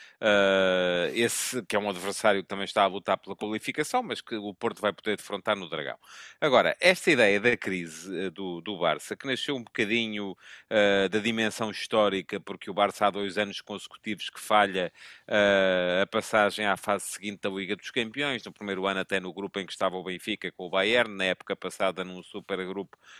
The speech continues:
com o Bayern e o Inter. E quando o Barça falhou, eh, no momento em que podia ter carimbado o apuramento e perdeu o jogo com o Shakhtar,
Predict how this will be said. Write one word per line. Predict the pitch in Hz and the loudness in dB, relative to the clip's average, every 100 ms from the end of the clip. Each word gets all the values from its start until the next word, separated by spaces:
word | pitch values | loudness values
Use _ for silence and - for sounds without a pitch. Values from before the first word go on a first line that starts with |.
| _ | _
com | - 110 | -4 0
o | |
Bayern | 104 98 92 87 98 | 2 4 2 -2 -6
e | |
o | 98 | -6
Inter. | 104 107 113 107 _ _ _ _ _ _ _ - | -6 -2 0 0 _ _ _ _ _ _ _ -6
E | 147 143 151 - | 0 2 2 0
quando | - 139 127 | 0 0 0
o | 117 | 4
Barça | 127 110 - 110 | 6 6 -2 -6
falhou, | - 131 113 113 117 101 - - - - | -2 0 2 2 2 0 -4 -16 -20 -6
eh, | 101 | -4
no | 104 120 | -2 -2
momento | 117 123 107 | 0 0 0
em | 113 | -2
que | 98 | -4
podia | - 110 117 | -6 0 0
ter | - 110 | 2 -2
carimbado | - 113 104 98 107 104 92 | 2 0 2 2 6 6 4
o | 95 | -4
apuramento | 90 95 98 95 104 92 95 | -8 -6 -6 -2 -4 -4 -10
e | |
perdeu | - 104 90 107 | -2 -2 0 -2
o | 98 | -4
jogo | 87 95 _ | -8 -10 _
com | 95 | -14
o | 92 | -10
Shakhtar, | - 95 - - 101 | -2 -2 -2 2 2